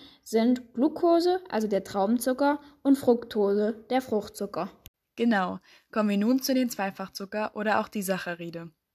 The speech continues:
Speaker 2: Wie der Name schon verrät, bestehen diese Zucker aus zwei Zuckerbausteinen. Der wichtigste Teil der Zweifachzucker ist die Saccharose. Diese kommt in Rohr- und Rübenzucker vor und besteht aus einem Molekül Glucose und einem Molekül Fructose.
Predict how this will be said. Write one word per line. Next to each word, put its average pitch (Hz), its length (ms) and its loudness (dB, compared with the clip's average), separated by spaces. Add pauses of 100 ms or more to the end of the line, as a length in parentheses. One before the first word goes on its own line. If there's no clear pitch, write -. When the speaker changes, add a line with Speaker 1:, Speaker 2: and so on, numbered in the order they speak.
(440)
Speaker 2:
Wie 214 100 -6
der 202 120 0
Name 208 300 2
schon 233 240 -2
verrät, 202 480 -2
bestehen 202 400 -6
diese 220 300 -2
Zucker 226 400 -2
aus 208 160 -8
zwei 196 260 -6
Zuckerbausteinen. 170 920 -10 (340)
Der 208 140 -6
wichtigste 254 480 -4
Teil 214 260 -2
der 214 100 -2
Zweifachzucker 220 840 -4
ist - 160 -8
die 214 80 -4
Saccharose. 185 800 -4 (320)
Diese 226 240 2
kommt 226 340 -2
in 196 140 -4
Rohr- 202 200 0
und 196 140 -2
Rübenzucker 180 520 -6
vor 160 340 -12
und 180 160 -16
besteht 220 360 -6
aus - 300 -6
einem 208 240 0
Molekül 185 420 -4
Glucose 196 680 -4
und - 160 -12
einem 208 220 -2
Molekül 196 420 -4
Fructose. 170 880 -14